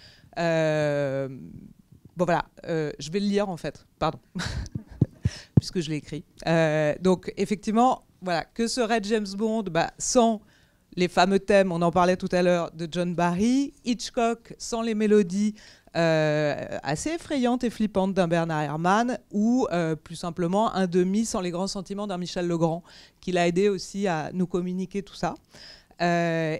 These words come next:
et par exemple, si Fellini laissait totale carte blanche à Nino Rota, qui composait sans voir le film,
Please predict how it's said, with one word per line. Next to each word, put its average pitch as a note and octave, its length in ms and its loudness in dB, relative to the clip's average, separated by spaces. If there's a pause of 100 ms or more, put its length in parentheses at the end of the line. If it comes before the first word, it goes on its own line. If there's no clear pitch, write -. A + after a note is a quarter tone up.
et F#3+ 140 2
par F#3+ 160 0
exemple, A#3 260 0
si - 160 -4
Fellini A#3 480 2
laissait A3 280 2
totale B3 340 2
carte A#3 240 -4
blanche A3 340 -2
à E3+ 100 4
Nino F#3 320 4
Rota, F#3+ 380 2
qui - 140 -16
composait G#3 480 -2
sans C#4 240 2
voir B3 180 4
le A3 80 4
film, G3+ 320 -4